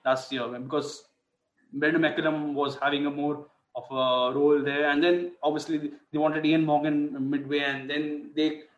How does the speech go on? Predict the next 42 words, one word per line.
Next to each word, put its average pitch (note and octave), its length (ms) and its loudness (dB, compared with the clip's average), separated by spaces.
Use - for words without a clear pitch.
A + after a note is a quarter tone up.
kind C#3 180 0
of C#3+ 200 0
gel D3 240 2
together. C3+ 440 -2
Same F3+ 300 4
day E3+ 340 8
as D3 180 2
Gurkeet D#3 320 2
explained D3+ 440 0
that C3+ 300 2
Delhi D#3 220 8
have D#3+ 160 8
now D#3+ 380 4
Shreyas G#3 360 8
Iyer G3 340 6
and F#3 200 2
Rishabh F3 300 -2
Pant, F3+ 380 0
they E3+ 100 4
are E3 100 0
all, F3 300 0
they D#3 60 0
are D#3 60 4
just E3+ 200 2
growing F#3+ 280 6
into E3+ 120 -2
the D3+ 80 0
careers D3+ 380 2
now D#3+ 200 2
and C#3+ 180 2
they C#3+ 60 4
are C#3+ 60 2
not D3+ 340 2
as C#3+ 160 4
big C#3+ 220 -10
personalities. C3+ 500 -4
So D3+ 160 -2
they D3 120 -2
are C#3+ 100 0
obviously E3 320 -4
not D#3+ 180 0
having D3 300 2